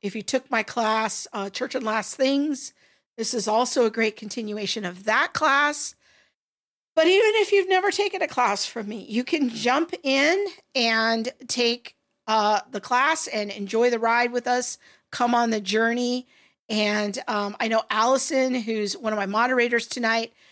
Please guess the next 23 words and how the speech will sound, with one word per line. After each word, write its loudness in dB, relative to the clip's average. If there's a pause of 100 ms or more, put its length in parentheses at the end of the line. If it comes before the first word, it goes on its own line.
(200)
has -2 (120)
taken -4
several 0
classes. -2
She's -4
already 2
signed 2
up 0 (280)
for 4
the 4
Revelation 0
class, 0 (420)
but 2
we're 4
gonna 2
be 0
practicing 0 (380)
how 2
to -2
interpret -2
the -4
Bible -2
properly 2